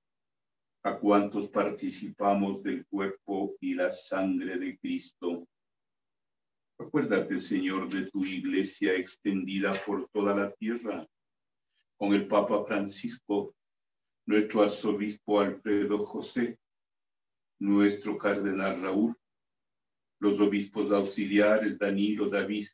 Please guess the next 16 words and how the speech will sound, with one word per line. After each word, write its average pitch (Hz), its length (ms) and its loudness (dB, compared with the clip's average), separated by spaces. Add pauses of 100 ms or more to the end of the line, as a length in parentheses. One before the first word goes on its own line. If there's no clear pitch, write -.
(840)
y 101 140 -4
todos 107 260 2
los 104 240 4
obispos, 101 1120 -4
sacerdotes, 98 1120 0 (140)
religiosos, 101 1000 2
religiosas 113 760 2
que - 200 -6
cuidan 123 440 2
de - 120 -4
tu - 120 -16 (120)
pueblo. 196 340 0 (960)
Llévala 117 400 6
a 85 40 -2
su 80 200 -8
perfección - 880 0